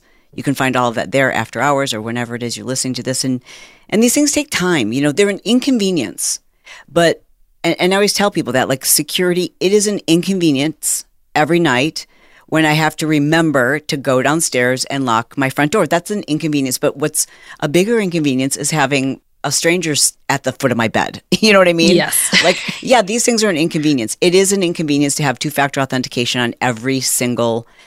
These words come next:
Speaker 1: app, every single device, everything that I have access to, I've got two-factor authentication on it. It is an inconvenience to use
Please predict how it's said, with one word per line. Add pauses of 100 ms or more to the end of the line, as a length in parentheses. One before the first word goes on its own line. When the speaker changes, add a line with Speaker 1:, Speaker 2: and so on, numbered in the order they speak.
(220)
Speaker 1:
app, (100)
every
single (140)
device, (160)
everything
that
I
have
access
to,
I've
got
two-factor
authentication
on
it. (300)
It
is
an
inconvenience
to
use